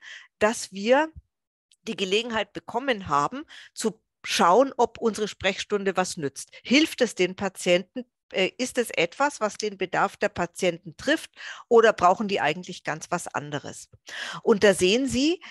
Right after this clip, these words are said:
äh, die Beteiligten, äh, ist die Bayerische Krebsgesellschaft als Träger, ist klar, das Zentrum für klinische Studien der Universität Klinik Regensburgs, der Professor Koller und, und die Frau Müller, die die Studie, äh, die ganze Biometrie machen.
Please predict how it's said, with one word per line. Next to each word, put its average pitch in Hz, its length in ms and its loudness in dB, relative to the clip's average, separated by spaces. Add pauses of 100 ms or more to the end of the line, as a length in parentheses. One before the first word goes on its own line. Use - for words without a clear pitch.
(160)
äh, 214 180 4
die 196 160 -4
Beteiligten, 262 1000 -2 (300)
äh, 202 280 6 (320)
ist - 360 -2
die 156 60 -20
Bayerische 180 340 4
Krebsgesellschaft 262 720 2
als - 220 -4
Träger, 202 340 0
ist - 200 -8
klar, 208 360 0 (220)
das - 200 -6
Zentrum 226 380 -2
für 196 160 -4
klinische 208 460 -4
Studien 247 600 0
der 196 120 0
Universität 170 920 -4 (500)
Klinik 170 440 -2
Regensburgs, 269 800 2
der 185 80 4
Professor 170 500 -4
Koller 240 400 4
und, 175 240 -8
und - 140 -12
die 165 40 -12
Frau 160 200 -2
Müller, 262 340 4
die 196 320 -8
die 165 100 -8
Studie, 214 360 0
äh, - 360 0 (140)
die 151 80 -14
ganze 170 280 2
Biometrie 170 540 -4
machen. 233 360 0